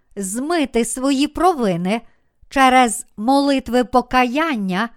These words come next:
то він ніколи не звільниться від гріхів.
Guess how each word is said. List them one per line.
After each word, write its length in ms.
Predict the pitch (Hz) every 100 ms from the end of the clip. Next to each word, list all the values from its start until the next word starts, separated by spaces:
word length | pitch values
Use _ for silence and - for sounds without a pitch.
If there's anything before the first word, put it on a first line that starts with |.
| _ _ _ _ _
то 160 | - 269
він 320 | 277 277 262
ніколи 760 | 254 339 - 240 196 180 180 208 _ _ _ -
не 280 | 202 233 214
звільниться 1120 | 190 196 311 370 330 320 - - 294 277 -
від 220 | 208 254
гріхів. 640 | 247 285 320 247 156 135